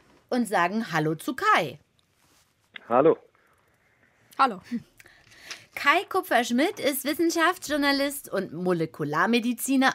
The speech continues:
Speaker 1: und Ekelexperte. Kai, wovor ekelst du dich denn am meisten?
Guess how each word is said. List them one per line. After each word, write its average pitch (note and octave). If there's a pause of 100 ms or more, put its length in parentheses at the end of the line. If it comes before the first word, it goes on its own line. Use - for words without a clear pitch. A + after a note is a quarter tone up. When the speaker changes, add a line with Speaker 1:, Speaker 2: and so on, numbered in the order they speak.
Speaker 1:
und E4+ (340)
Ekelexperte. G#3
Kai, A3+
wovor C4 (100)
ekelst C#4+
du C4+
dich A#3+
denn G3
am G3+
meisten? F3